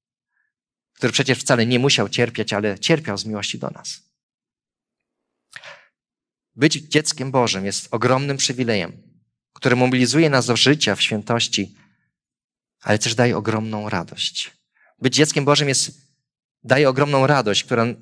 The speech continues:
którą nawet cierpienie nie zakrywa, ale paradoksalnie nawet zwiększa. Ja osobiście bardzo się cieszę, że Piotr na pytania prześladowanych chrześcijan w pierwszym wieku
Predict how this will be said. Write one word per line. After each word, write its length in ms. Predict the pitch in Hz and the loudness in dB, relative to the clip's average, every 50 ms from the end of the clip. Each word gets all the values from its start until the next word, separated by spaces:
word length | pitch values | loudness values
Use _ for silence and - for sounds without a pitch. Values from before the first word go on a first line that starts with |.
| - _ - | -16 _ -10
którą 220 | - - 123 120 | -6 -2 -2 2
nawet 280 | 120 131 135 139 135 - | 2 2 2 2 0 -2
cierpienie 560 | - - 135 - - - - 151 147 127 117 | -4 -2 -2 -4 -4 0 0 2 2 2 2
nie 120 | 117 113 | 0 0
zakrywa, 520 | 104 107 - - - 120 107 98 87 82 - - _ _ _ _ _ _ _ _ _ _ _ _ _ _ _ _ | 0 0 -2 -2 -2 -2 -2 -2 -4 -6 -8 -12 _ _ _ _ _ _ _ _ _ _ _ _ _ _ _ _
ale 200 | - 113 117 117 | -4 -2 -2 0
paradoksalnie 800 | - 120 120 117 117 110 - - - 135 120 117 104 98 95 | 2 2 2 2 2 0 -2 0 2 2 2 2 2 0 -2
nawet 220 | 92 92 90 92 95 | -4 -6 -6 -8 -6
zwiększa. 560 | 95 104 104 98 90 - - - - - _ _ _ _ _ _ _ _ _ _ _ _ _ _ _ _ _ _ _ _ _ _ _ _ _ _ _ _ _ _ _ _ _ _ _ _ - - - - - _ _ _ _ _ _ _ _ _ _ _ _ _ _ _ _ _ _ _ _ _ | -6 -6 -6 -6 -6 -4 -4 -4 -4 -6 _ _ _ _ _ _ _ _ _ _ _ _ _ _ _ _ _ _ _ _ _ _ _ _ _ _ _ _ _ _ _ _ _ _ _ _ -12 -12 -12 -12 -16 _ _ _ _ _ _ _ _ _ _ _ _ _ _ _ _ _ _ _ _ _
Ja 100 | 135 135 | 2 2
osobiście 340 | 131 - 135 143 139 - 127 | 2 2 2 2 2 2 2
bardzo 220 | 135 135 135 131 | 2 0 0 0
się 140 | 117 - 113 | -2 -2 0
cieszę, 260 | - 151 147 - 123 | 2 2 2 2 2
że 100 | 117 120 | 2 2
Piotr 240 | 113 143 139 - - | 2 2 0 0 0
na 80 | 139 127 | -2 -4
pytania 340 | 139 127 143 135 139 135 | 0 0 2 2 2 2
prześladowanych 500 | 131 - 135 135 131 127 127 131 131 131 | 0 0 0 0 0 2 2 2 2 2
chrześcijan 400 | - - 156 156 156 - 123 113 | 0 0 0 0 0 -2 -4 -4
w 40 | - | -4
pierwszym 280 | - 135 - - 123 113 | -4 -4 -4 -4 -2 0
wieku 360 | 131 139 135 - 127 110 | 0 0 0 -2 -4 -6